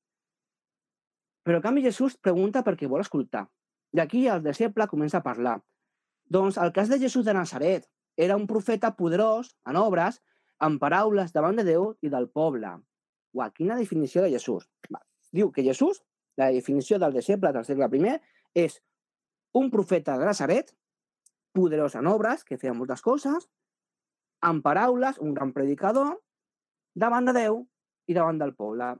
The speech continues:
I la meva pregunta, Jesús és només això? Jesús és un, Jesús és només un superpredicador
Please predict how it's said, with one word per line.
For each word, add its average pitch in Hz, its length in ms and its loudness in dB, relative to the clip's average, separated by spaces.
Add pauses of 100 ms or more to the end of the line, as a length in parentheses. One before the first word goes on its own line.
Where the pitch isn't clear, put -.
(120)
I 151 80 -6
la 165 80 0
meva 247 160 -2
pregunta, 123 460 -4 (600)
Jesús 277 340 0
és - 100 -4
només 147 240 0
això? - 460 -8 (1080)
Jesús 202 320 0
és - 120 -4
un, 185 120 2 (200)
Jesús 208 280 2
és 285 80 0
només 214 200 0
un 180 120 2
superpredicador 139 1200 0